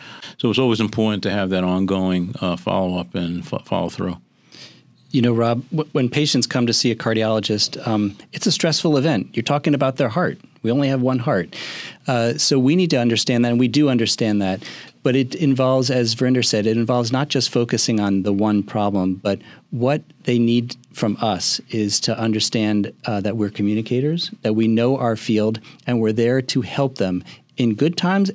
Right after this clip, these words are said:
Speaker 2: and in not so good times. And I think if you have that trust with a physician or a care team, as Alan said, which is critical, it's not just the physician, it is the whole team, then that can help patients through really, really complicated situations.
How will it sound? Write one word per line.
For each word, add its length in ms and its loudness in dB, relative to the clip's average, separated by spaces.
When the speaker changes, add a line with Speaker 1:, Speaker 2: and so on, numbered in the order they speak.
Speaker 2:
and 120 4
in 120 4
not 180 0
so 160 -2
good 180 -6
times. 380 -12
And 100 0
I 60 0
think 380 0
if 160 -2
you 140 2
have 280 0
that 180 0
trust 340 0
with 160 0
a 60 0
physician 640 0
or 140 2
a 60 -2
care 300 0
team, 460 2
as 280 -2
Alan 280 2
said, 200 -2
which 160 -2
is 120 -2
critical, 540 -2
it's 120 -6
not 220 0
just 220 -2
the 60 -2
physician, 480 -2
it 100 0
is 120 -2
the 100 -2
whole 220 -2
team, 400 -2
then 180 2
that 200 0
can 120 0
help 220 0
patients 480 0
through 160 0
really, 420 2
really 260 2
complicated 600 -4
situations. 720 -6